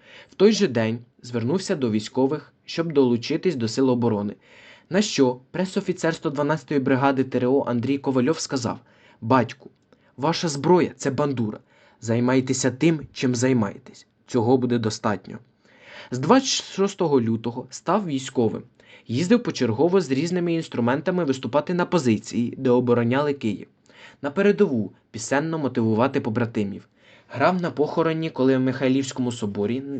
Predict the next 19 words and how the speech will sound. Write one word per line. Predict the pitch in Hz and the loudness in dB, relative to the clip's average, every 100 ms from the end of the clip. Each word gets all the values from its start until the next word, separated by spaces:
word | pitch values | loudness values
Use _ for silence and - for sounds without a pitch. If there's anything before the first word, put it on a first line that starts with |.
| 98 | -6
й | 123 | -4
на | 135 | 0
Майдані | 139 135 135 139 139 | 2 2 2 2 0
Незалежності | 135 131 131 135 135 131 123 139 | 0 0 2 2 0 -4 -8 -10
прощалися | 139 110 104 131 151 160 165 | -8 -8 -4 -2 -2 -4 -8
з | 139 | -8
воїнами | 110 110 123 131 131 135 | -4 -2 -2 -2 -2 -2
батальйону | 110 113 107 127 127 | -4 -4 -2 -2 -2
«Братство», | 110 101 98 - 110 - - - - | -2 -4 -8 -16 -18 -20 -20 -20 -10
які | 120 127 | -2 -2
загинули, | 113 104 123 143 151 160 - _ - | 0 0 0 0 -2 -4 -8 _ -10
виконуючи | 117 131 135 143 131 117 | -6 -2 0 0 -2 0
бойове | 110 110 113 | 2 2 2
завдання. | 110 104 101 104 - _ _ _ - - - | 0 -2 -6 -12 -18 _ _ _ -20 -18 -6
Виконує | 120 139 190 180 170 | -4 2 2 4 2
марш | 151 139 | 2 -2
«Стяг» | - - 131 110 - - | -4 -4 -2 -2 -4 -8
Бориса | 117 110 110 113 | -4 -2 -2 -4
Грінченка, | 110 113 104 - 110 | -2 -2 -2 -8 -18